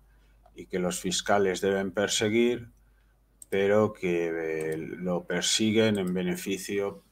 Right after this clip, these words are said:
y lucro propio y no en beneficio del pueblo español, es decir, que nos están robando, ¿no?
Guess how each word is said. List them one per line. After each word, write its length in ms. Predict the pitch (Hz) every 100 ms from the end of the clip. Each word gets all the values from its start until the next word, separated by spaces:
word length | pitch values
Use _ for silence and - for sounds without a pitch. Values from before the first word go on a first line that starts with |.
| _
y 60 | 107
lucro 520 | 101 107 - 98 92
propio 600 | 117 117 117 117 123 - _ _ - - - - _ -
y 100 | 110
no 360 | 101 95 98 101
en 140 | 95
beneficio 720 | 90 85 82 95 87 92 95
del 220 | 90 85 -
pueblo 300 | 82 73 82
español, 560 | - 98 123 110 78
es 100 | -
decir, 300 | - - -
que 80 | 85
nos 160 | 85 -
están 280 | - 104
robando, 560 | 95 101 85 76 76 76
¿no? 200 | 117